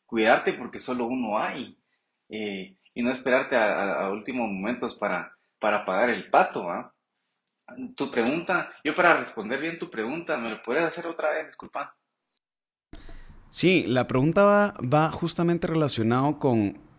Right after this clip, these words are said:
Speaker 2: ¿cuál de estas luchas más comunes has visto en la nutrición? O sea, de, de todos los pacientes hombres que has tenido,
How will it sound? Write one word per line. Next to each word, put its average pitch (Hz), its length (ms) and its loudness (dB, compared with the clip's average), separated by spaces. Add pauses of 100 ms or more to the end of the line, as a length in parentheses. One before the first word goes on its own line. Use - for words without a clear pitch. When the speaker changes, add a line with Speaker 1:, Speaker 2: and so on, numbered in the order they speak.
Speaker 2:
¿cuál 156 320 6
de 175 80 2
estas 160 380 -2
luchas 151 500 0
más 147 260 0
comunes 143 500 2
has 127 240 0
visto 113 540 2
en 107 140 0
la 104 80 2
nutrición? 95 520 0 (280)
O - 40 -16
sea, 107 240 2
de, 117 240 4
de 123 120 4
todos 170 220 10
los 165 120 6
pacientes 151 520 4
hombres 160 260 4
que 151 100 0
has 147 100 0
tenido, 165 420 6